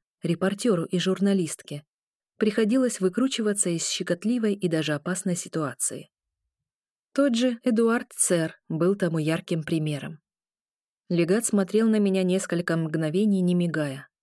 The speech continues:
а затем вдруг ухмыльнулся и склонил голову. "Честь имею, Аурия Александра",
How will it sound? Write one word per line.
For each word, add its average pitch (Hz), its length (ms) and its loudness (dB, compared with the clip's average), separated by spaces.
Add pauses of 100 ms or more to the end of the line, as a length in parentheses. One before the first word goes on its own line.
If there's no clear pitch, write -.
(140)
а 214 80 2
затем 254 360 2
вдруг 254 280 0
ухмыльнулся 240 840 0 (140)
и - 80 -8
склонил 160 480 0
голову. 143 440 -4 (1000)
"Честь 214 360 2
имею, 196 600 2
Аурия 170 480 2
Александра", 147 760 -2